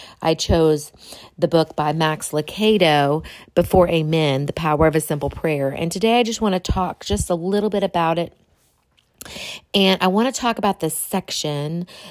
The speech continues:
that he titles, You Are Good. And then he talks about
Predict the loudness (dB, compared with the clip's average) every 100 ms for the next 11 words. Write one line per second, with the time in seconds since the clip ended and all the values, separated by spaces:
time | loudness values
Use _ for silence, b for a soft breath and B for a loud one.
0 | B -4 0 2 0 -2 -2 0 2 2
1 | 0 -4 B B _ -8 0 2 4 2
2 | 0 0 0 2 2 0 -2 -8 _ -4
3 | 0 2 2 2 0 0 -4 -4 -6 -6
4 | -4 -4 -2 -4